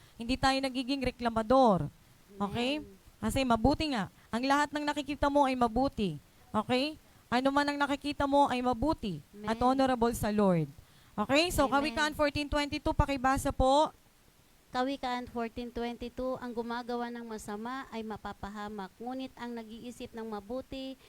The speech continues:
Speaker 2: pagkakatiwalaan at igagalang."
Speaker 1: Amen. So, meron siya,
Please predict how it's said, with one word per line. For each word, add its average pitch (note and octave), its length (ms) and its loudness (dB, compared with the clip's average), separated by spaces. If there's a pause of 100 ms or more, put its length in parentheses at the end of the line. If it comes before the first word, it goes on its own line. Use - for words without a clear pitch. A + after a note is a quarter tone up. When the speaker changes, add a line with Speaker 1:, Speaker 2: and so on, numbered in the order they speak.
(140)
Speaker 2:
pagkakatiwalaan A3+ 1120 -8
at - 160 -18
igagalang." F#3+ 800 -10 (320)
Speaker 1:
Amen. G3 640 -4 (560)
So, - 80 -2
meron D4+ 240 6
siya, F4+ 160 2